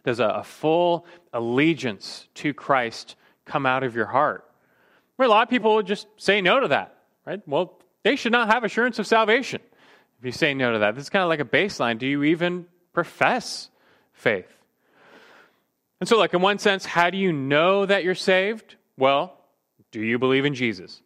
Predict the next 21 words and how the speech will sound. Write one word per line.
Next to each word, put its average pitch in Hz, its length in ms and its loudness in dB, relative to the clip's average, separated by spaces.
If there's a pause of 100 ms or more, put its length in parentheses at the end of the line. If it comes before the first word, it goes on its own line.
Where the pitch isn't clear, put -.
(300)
Have 110 240 -2
you 127 260 -2
confessed 143 680 -4
with 135 240 -2
your 143 140 0
mouth 123 360 -2 (500)
Jesus 117 400 -6
as 110 220 -2
Lord? 107 300 -6
Have 113 140 -12
you 143 100 -2
believed 214 400 2
in 226 80 -2
your 208 140 0
heart 185 360 0 (320)
God 110 180 0
raised 110 300 -4
him 107 80 -12
from 110 160 -12
the 104 100 -12
dead? 95 300 -4